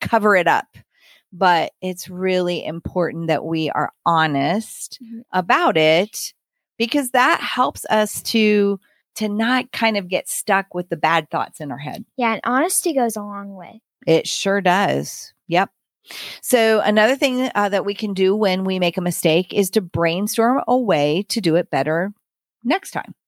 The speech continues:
Speaker 2: Mm-hmm.
Speaker 1: So how have you do, done that with your kitchen mistakes?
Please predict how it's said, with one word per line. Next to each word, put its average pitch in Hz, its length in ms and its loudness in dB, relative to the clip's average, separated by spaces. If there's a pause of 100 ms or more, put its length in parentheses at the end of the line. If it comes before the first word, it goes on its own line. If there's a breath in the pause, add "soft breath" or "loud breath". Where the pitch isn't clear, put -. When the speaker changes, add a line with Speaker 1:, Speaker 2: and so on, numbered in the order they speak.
(340)
Speaker 2:
Mm-hmm. 226 300 -12 (140)
Speaker 1:
So 247 100 4
how 247 180 2
have 247 120 0
you 247 100 2
do, 240 300 0
done 208 200 2
that 196 160 2
with 196 200 -2
your 196 280 4 (140)
kitchen 180 380 -2
mistakes? - 600 -6